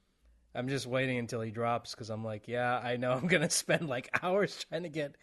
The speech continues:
his character," 'cause he's, yeah, it's, it's Yuri Lowenthal. Come on, man.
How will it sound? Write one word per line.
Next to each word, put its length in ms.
his 240
character," 640
'cause 380
he's, 460
yeah, 320
it's, 120
it's 180
Yuri 200
Lowenthal. 520
Come 200
on, 160
man. 340